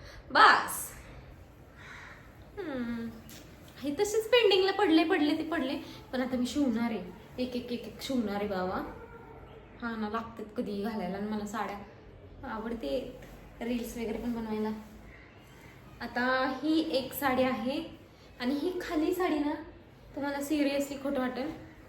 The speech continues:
अ, ही साडी, अ, मी ऑनलाइन मागवलेली आहे Meesho-नी आणि मला ही साडी चांगली लागली, माहिती आहे का?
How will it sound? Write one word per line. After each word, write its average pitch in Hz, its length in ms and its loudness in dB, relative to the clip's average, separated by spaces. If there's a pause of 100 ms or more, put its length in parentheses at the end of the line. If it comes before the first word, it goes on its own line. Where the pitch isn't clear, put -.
(400)
अ, 240 260 0
ही 285 100 2
साडी, 294 540 4
अ, 233 340 6
मी 254 140 6
ऑनलाइन 285 420 4
मागवलेली 269 500 4
आहे 254 260 2
Meesho-नी 262 760 2 (440)
आणि 247 140 0
मला 294 180 6
ही 311 100 8
साडी 302 220 4
चांगली 302 440 6
लागली, 240 320 4
माहिती 262 260 0
आहे 196 100 -2
का? 202 120 -2